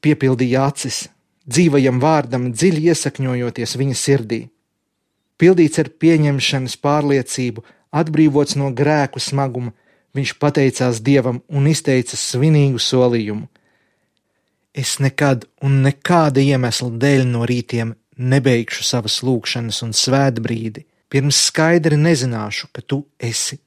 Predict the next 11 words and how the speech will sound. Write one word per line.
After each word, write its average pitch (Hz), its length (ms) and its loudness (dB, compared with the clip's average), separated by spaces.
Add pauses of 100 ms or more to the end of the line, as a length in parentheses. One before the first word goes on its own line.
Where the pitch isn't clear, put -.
ar 113 180 -6
mani." 113 460 -6 (960)
Pāvila 170 400 2
sirdi 175 400 0
piepildīja 123 640 -2
prieks, - 600 -2 (180)
kad 117 160 -6
viņš 123 240 -2
izgāja 131 400 0
no 120 160 -2
guļamistabas, 127 840 0